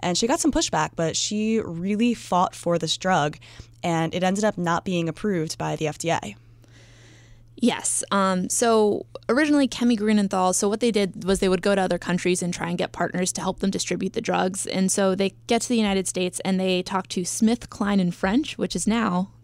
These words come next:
Speaker 2: GlaxoSmithKline. Um, and GlaxoSmithKline does human testing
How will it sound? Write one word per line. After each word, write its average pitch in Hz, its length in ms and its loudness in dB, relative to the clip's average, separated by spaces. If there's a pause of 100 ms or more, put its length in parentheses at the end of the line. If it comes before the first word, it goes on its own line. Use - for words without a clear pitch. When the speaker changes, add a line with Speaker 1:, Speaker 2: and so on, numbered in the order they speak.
Speaker 2:
GlaxoSmithKline. 185 1040 0 (520)
Um, 180 440 2 (200)
and 185 320 0 (200)
GlaxoSmithKline 254 920 2
does 233 240 2
human 285 260 4
testing 185 500 0